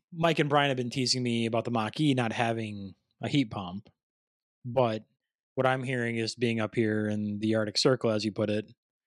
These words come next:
I'm probably gonna be better off having my vehicle be adequately heated with a traditional P T C heater than, than a heat pump.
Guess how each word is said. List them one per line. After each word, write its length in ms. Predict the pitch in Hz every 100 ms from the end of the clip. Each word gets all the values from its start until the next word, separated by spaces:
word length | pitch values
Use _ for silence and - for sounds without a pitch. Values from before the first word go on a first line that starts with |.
| _ _ _ -
I'm 200 | 123 110
probably 220 | - 143 147
gonna 80 |
be 100 | 123
better 300 | 113 120 117
off 500 | 127 127 110 107 104 - - 123
having 520 | 123 117 117 113 104
my 140 | 113 110
vehicle 280 | 123 120
be 160 | 117 113
adequately 500 | 117 117 123 113 110
heated 460 | 117 156 123 113 110
with 200 | 113 117
a 100 | 107
traditional 800 | - 123 - 113 110 107 107 104
P 100 | -
T 180 | 110 117
C 200 | - 143
heater 340 | 151 156 160
than, 400 | 151 127 123 123 117 _ _ _ _ _ _ -
than 100 | 131
a 40 |
heat 160 | 151 160
pump. 240 | 220